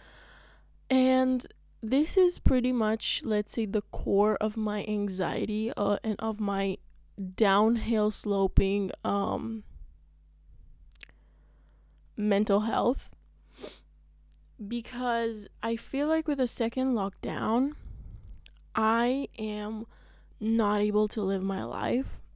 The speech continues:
I mean, none of us, most of us, haven't been able to do so th-, this whole year. But it's giving me a lot of anxiety this time. <sighs>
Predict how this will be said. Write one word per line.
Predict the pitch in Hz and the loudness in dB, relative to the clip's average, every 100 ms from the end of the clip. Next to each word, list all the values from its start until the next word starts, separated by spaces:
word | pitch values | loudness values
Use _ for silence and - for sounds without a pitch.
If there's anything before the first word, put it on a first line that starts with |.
| - | -4
I | 214 | 0
mean, | 226 226 - - - - - | 2 0 -4 -18 -20 -20 -4
none | 214 220 220 | 2 4 4
of | 214 214 | 2 2
us, | 208 214 - - - - - | 0 -2 -10 -14 -20 -20 -12
most | 185 190 208 220 - | -4 2 2 2 -2
of | - | -4
us, | 220 220 - - - - - - - - | -6 -8 -14 -16 -20 -20 -20 -20 -20 -16
haven't | - 202 180 185 | -2 0 2 2
been | 185 | 0
able | 185 185 180 | 0 0 -2
to | 180 | -2
do | 175 185 | -4 -4
so | - - - | -2 -4 -2
th-, | 208 - | -4 -4
this | 220 208 | -4 -2
whole | - - 208 202 | 0 6 6 6
year. | 196 202 214 254 - - - - - - - - - - - - - - | 0 -6 -6 -8 -12 -20 -20 -20 -20 -20 -20 -20 -20 -20 -20 -20 -20 -14
But | 202 262 262 254 254 - - - - - - - - - - - - - - - | 2 2 4 0 -2 -8 -12 -14 -20 -20 -20 -20 -20 -20 -20 -20 -20 -20 -20 -6
it's | 247 247 - - 220 | -4 -2 -4 -4 -4
giving | 247 262 302 | -2 -2 -2
me | 311 | -2
a | |
lot | 277 202 214 | 0 0 0
of | 220 214 | 0 -2
anxiety | - 220 190 185 175 214 | -2 -2 -2 -2 -2 -4
this | 202 - | -6 -8
time. | - 214 202 208 - - - - - - - - - | -10 -8 -6 -6 -8 -16 -20 -20 -20 -20 -20 -20 -10
<sighs> | 277 | -8